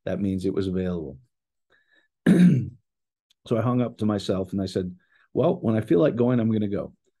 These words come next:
So the next morning I woke up and asked myself, "Do I wanna go?" I said, "Yeah, I think I wanna go." So he asked himself. See, this is the unseen. This is the ayin, the seen within. Lo and behold, you shall perceive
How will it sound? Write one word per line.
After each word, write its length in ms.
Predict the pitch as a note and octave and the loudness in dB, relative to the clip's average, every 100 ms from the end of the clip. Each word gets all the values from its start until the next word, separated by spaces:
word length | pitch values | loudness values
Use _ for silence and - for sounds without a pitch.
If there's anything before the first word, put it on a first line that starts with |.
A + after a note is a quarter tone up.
| _ | _
So 140 | - | -4
the 60 | G#2+ | -2
next 220 | B2 C3 | -2 -4
morning 240 | A2+ A2+ | -4 -2
I 60 | F#2+ | -2
woke 260 | G2 G2 G#2 | -2 -2 -4
up 140 | G2 | -4
and 160 | F#2 F#2 | -6 -6
asked 140 | - | -8
myself, 300 | G2 F2 F2+ | -8 -4 -4
"Do 120 | G#2 | -2
I 60 | A2+ | -2
wanna 280 | A2 B2+ B2+ | -2 -2 -2
go?" 240 | B2+ C#3+ | -2 -2
I 60 | A2+ | -4
said, 180 | A2 | -6
"Yeah, 240 | A#2 C4+ - | -6 -6 -8
I 60 | - | -10
think 220 | F3+ E3+ | -8 -4
I 20 | |
wanna 220 | G3+ F#3 | -4 -4
go." 340 | F#3+ C4+ - - _ _ _ _ | -6 -6 -6 -10 _ _ _ _
So 120 | - | 0
he 80 | B2+ | 2
asked 200 | B2 C3 | 2 -2
himself. 500 | B2 C3 G#2+ - - _ _ | -6 -4 -6 -6 -12 _ _
See, 180 | - - | -10 -4
this 220 | B2 D#3 | -4 -4
is 80 | D3+ | -6
the 100 | C3+ - | -6 -6
unseen. 480 | B2 A#2 - A#2 G2 | -6 -6 -4 -4 -4
This 180 | G2+ | -6
is 80 | A#2 | -8
the 80 | G#2+ | -10
ayin, 540 | - A2 A#2 B2 G#2+ | -10 -6 -2 -2 -2
the 80 | F2+ | -4
seen 280 | F2+ A2+ A2 | -6 -4 -4
within. 380 | G2 A#2 F#2 F#2+ | -2 -4 -4 -2
Lo 220 | A2+ A#2+ | -2 -2
and 80 | G2+ | -4
behold, 420 | G2+ G#2 G2 E2+ _ _ _ | -6 -4 -6 -8 _ _ _
you 140 | - A#2+ | -4 -4
shall 400 | - - A#2 A2+ | -4 -10 -10 -10
perceive 720 | - A2 - - F#2+ F#2 F2 | -8 -10 -10 -10 -6 -6 -8